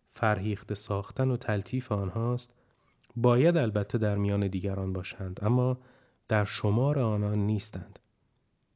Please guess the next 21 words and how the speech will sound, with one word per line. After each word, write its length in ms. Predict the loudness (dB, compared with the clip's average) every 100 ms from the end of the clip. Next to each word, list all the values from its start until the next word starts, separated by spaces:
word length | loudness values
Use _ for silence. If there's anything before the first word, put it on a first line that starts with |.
| _ -4
از 140 | 2 6
این 120 | 6
رو 220 | 6 0 -2 -18 -12
از 200 | -2 0
جوانی 560 | 4 4 6 4 4 2
احساس 440 | 0 0 -2 0
می‌کنند 400 | -2 0 0 0
که 100 | -2
تفاوت 520 | -4 -4 -2 0 0 2
قابل 360 | 2 2 0
توجهی 600 | 0 0 0 0 0 0
با 140 | -2 -6
دیگران 400 | -8 -8 -6 -6
دارند، 360 | -8 -10 -12 -18 _ _ _ 4
اما 280 | 6 6 2 -14 -12 0
به 80 | 0
تدریج 640 | 4 4 4 2 2 2
در 160 | 2 2
اثر 320 | 0 0 0
گذشت 460 | 0 0 -2 -4
زمان 540 | -2 0 2 2 0